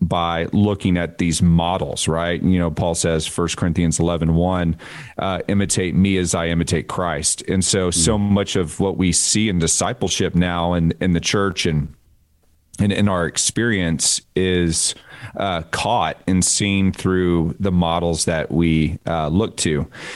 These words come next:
Speaker 1: So just, just in what I have learned in my experience, I think I learned early on, uh, and this was something that hit me in high school, uh, v-,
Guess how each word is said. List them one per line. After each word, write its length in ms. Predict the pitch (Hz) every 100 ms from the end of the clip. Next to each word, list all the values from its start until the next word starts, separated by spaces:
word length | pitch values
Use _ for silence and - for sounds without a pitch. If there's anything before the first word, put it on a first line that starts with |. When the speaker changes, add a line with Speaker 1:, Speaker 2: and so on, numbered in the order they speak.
| 185 139
Speaker 1:
So 520 | - - 117 113 107 - - - _
just, 460 | 113 151 151 - -
just 320 | 123 160 170
in 160 | 139
what 220 | 117 107 -
I 600 | 87 101 107 107 104 - - _ -
have 480 | 104 95 92 - -
learned 380 | 101 101 101 98
in 120 | 87
my 220 | 90 90
experience, 920 | 87 - - - - 90 92 85 78
I 120 | 80 92
think 180 | 147
I 60 | 147
learned 300 | 101 98 95
early 460 | - 98 104 98 92
on, 500 | 87 87 85 78 78 - - 131
uh, 240 | - 92 90
and 100 | 95
this 180 | 110 123
was 160 | 123 -
something 440 | 98 87 95 90
that 220 | 90 85
hit 260 | - 110 -
me 180 | 104 95
in 80 |
high 300 | 82 - 90
school, 640 | 90 - - 90 80 78 - - - -
uh, 300 | - 92 82 -
v-, 260 | 90 90